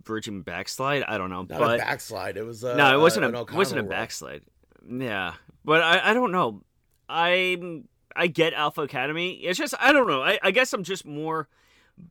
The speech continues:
Speaker 1: bothered by the fact that Viking Raiders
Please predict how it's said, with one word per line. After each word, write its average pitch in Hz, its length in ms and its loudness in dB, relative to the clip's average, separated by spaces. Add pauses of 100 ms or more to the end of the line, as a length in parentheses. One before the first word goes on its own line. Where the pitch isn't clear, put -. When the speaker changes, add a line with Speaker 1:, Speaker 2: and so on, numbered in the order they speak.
(160)
Speaker 1:
bothered 127 880 -2
by 123 160 -6
the 120 100 -10
fact 123 280 -8
that 120 160 -6
Viking 127 360 -10
Raiders 117 560 -10